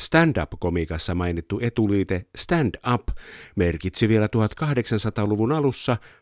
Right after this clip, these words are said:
reilua nyrkkitappelua, semmoista, jossa ei jäädä tahallaan makaamaan, vaan noustaan aina ylös. Sekin tiedetään, että sata vuotta myöhemmin ilmausta käytettiin ensimmäistä kertaa koomikosta.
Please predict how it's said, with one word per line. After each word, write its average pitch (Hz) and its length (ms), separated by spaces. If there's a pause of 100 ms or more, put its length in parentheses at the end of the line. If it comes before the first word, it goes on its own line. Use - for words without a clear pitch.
reilua 113 540
nyrkkitappelua, 71 1120 (280)
semmoista, 156 500
jossa 101 320
ei 92 120
jäädä 82 180 (100)
tahallaan 85 520
makaamaan, 101 680
vaan 98 280
noustaan 80 500
aina 113 340
ylös. 110 480 (840)
Sekin 156 380
tiedetään, 82 500
että 85 160
sata 110 300
vuotta 104 260
myöhemmin 110 640
ilmausta 73 520
käytettiin 110 520
ensimmäistä 110 500
kertaa 107 400
koomikosta. 69 760